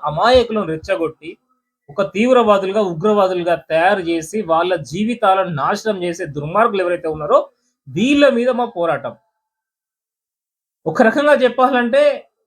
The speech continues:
ఈ ట్రాప్ లో పడేది ఎవరు అనేది మీకు తెలుసు. అమాయకమైన అమ్మాయిలు, పన్నెండు, పదమూడు సంవత్సరాల అమ్మాయిలు ముసలోనికి, దుబాయ్లో ఉన్న ముసలోళ్ళకి ఇచ్చి పెళ్లి చేస్తున్న పరిస్థితి.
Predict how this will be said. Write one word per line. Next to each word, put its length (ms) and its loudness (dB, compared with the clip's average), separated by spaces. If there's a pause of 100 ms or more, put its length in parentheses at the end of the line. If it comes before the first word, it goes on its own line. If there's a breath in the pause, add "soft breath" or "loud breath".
(960)
ఈ 200 2
ట్రాప్ 360 2
లో 100 8
పడేది 320 2
ఎవరు 320 4
అనేది 240 2
మీకు 140 -4
తెలుసు. 320 -10 (760)
అమాయకమైన 840 2 (840)
అమ్మాయిలు, 640 2
పన్నెండు, 400 -2
పదమూడు 380 -2
సంవత్సరాల 600 2
అమ్మాయిలు 640 0
ముసలోనికి, 600 0
దుబాయ్లో 440 4
ఉన్న 140 -2
ముసలోళ్ళకి 640 0
ఇచ్చి 140 -16
పెళ్లి 220 -4
చేస్తున్న 260 -8
పరిస్థితి. 320 -12